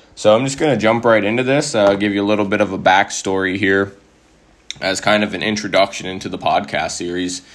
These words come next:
You know, I, I can remember my weight gain starting, like, severely at probably, you know, six or seven. Uh, my parents got separated,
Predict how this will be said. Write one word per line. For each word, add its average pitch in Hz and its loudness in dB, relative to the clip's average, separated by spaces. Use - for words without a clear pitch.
You 104 -4
know, 101 4
I, 98 4
I 110 0
can 143 -4
remember 110 2
my 95 0
weight 90 -4
gain 95 -2
starting, 92 -2
like, 85 -2
severely 95 -2
at 85 -2
probably, 110 0
you 87 -8
know, 87 -6
six - -6
or 98 -6
seven. 95 -2
Uh, 82 0
my 80 -4
parents 95 -4
got 90 2
separated, 92 -2